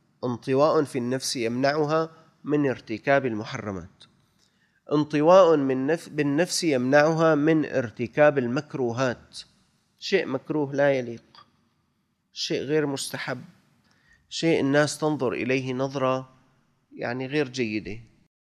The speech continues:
هذا حياء، انطواء في النفس يمنعها من ارتكاب المحرمات، يمنعها من ارتكاب المكروهات.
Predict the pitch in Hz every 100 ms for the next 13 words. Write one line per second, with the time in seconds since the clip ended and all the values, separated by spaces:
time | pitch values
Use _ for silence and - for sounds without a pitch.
0 | _ _ - 135 131 - 117 113 - _
1 | _ _ - 135 117 123 135 147 131 120
2 | 123 110 135 - 151 147 147 _ _ _
3 | _ 127 117 120 135 147 143 143 117 110
4 | 107 - 110 139 131 107 104 - 117 120
5 | 117 104 - - _ _ _ _ - 123
6 | 120 143 151 139 143 131 131 127 - 101
7 | - 107 139 139 135 - _ _ _ _
8 | _ _ _ _ _ - 123 127 120 -
9 | 131 - 123 107 113 107 - -